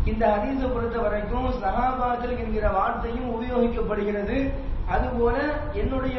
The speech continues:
உம்மத் என்கிற வார்த்தை, உம்மத் என்கிற அந்த வார்த்தையும் உபயோகிக்கப்படுகிறது. இதுல நாம விளங்கக்கூடிய விஷயம் என்னவென்று சொன்னால், சஹாபாக்கள் என்பவர்கள் நபிகள் நாயகம் ஸல்லல்லாஹு அலைஹி வஸல்லமுடைய காலத்திற்கு பிறகு இரண்டு விஷயங்களை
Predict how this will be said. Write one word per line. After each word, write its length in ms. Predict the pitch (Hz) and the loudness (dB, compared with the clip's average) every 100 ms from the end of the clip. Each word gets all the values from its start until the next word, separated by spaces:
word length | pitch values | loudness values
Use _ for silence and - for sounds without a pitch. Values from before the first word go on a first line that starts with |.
| 254 | 0
உம்மத் 420 | 247 277 294 285 | 0 0 0 0
என்கிற 320 | 269 240 240 226 | -2 -2 2 2
வார்த்தை, 380 | 208 226 226 233 | 4 2 0 -2
உம்மத் 380 | 233 262 269 254 | -2 0 0 0
என்கிற 240 | 233 226 | 0 0
அந்த 160 | 214 208 | 2 2
வார்த்தையும் 580 | 208 226 220 247 285 | 4 2 0 -2 0
உபயோகிக்கப்படுகிறது. 920 | 254 262 247 240 233 214 208 202 170 - - - - - - - - | 0 0 0 0 0 2 2 2 0 -2 -4 -2 -2 -2 -4 -4 -4
இதுல 240 | - 247 247 | 0 4 4
நாம 300 | 233 240 233 | 4 2 2
விளங்கக்கூடிய 580 | 220 285 285 269 269 262 | 0 0 0 0 0 0
விஷயம் 380 | 254 233 262 247 | 0 -2 -2 -2
என்னவென்று 440 | 233 247 247 226 220 | -2 -2 -2 -2 -2
சொன்னால், 520 | 208 196 190 240 262 - - - - - - | -2 0 2 2 2 -2 -8 -10 -12 -12 -4
சஹாபாக்கள் 760 | 202 214 277 285 269 262 254 247 | 0 4 4 6 4 4 4 0
என்பவர்கள் 520 | 220 220 214 247 262 | 0 0 2 2 2
நபிகள் 360 | 214 269 277 | 2 0 2
நாயகம் 380 | 262 247 233 220 | 2 2 2 0
ஸல்லல்லாஹு 320 | 208 208 240 | -4 -2 0
அலைஹி 140 | 233 233 | 0 0
வஸல்லமுடைய 440 | 214 214 214 214 214 | -2 -2 -2 -2 -2
காலத்திற்கு 640 | 202 214 254 254 233 220 233 | 0 0 0 -2 -4 -4 -2
பிறகு 380 | 202 233 - - - - - - - - - | 2 2 2 0 -6 -10 -10 -10 -10 -10 -8
இரண்டு 380 | 185 247 294 294 262 | -2 4 6 6 4
விஷயங்களை 600 | 262 285 277 269 262 | 2 0 0 0 2